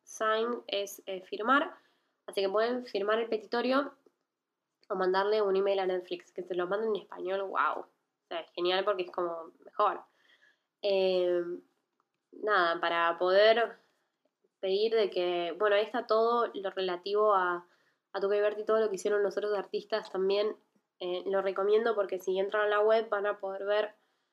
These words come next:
eh, nuevos, nuevos artistas, nuevas miradas en relación a esto. Así que, bueno, quedan invitados, ojalá lo puedan hacer.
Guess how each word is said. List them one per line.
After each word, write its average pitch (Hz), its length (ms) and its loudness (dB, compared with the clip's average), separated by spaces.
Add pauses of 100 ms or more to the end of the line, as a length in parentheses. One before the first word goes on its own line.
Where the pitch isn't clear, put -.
(540)
eh, 180 420 0
nuevos, 196 720 2 (400)
nuevos 202 320 0
artistas, 202 420 -2
nuevas 196 280 -4
miradas 196 760 0 (800)
en 175 140 -6
relación 175 400 -4
a 190 100 0
esto. 220 480 -4 (1160)
Así 190 300 -8
que, 220 760 2 (1200)
bueno, 226 280 -2 (140)
quedan 277 200 2
invitados, 208 460 2
ojalá 214 260 0
lo 269 120 2
puedan 226 200 2
hacer. 247 400 -2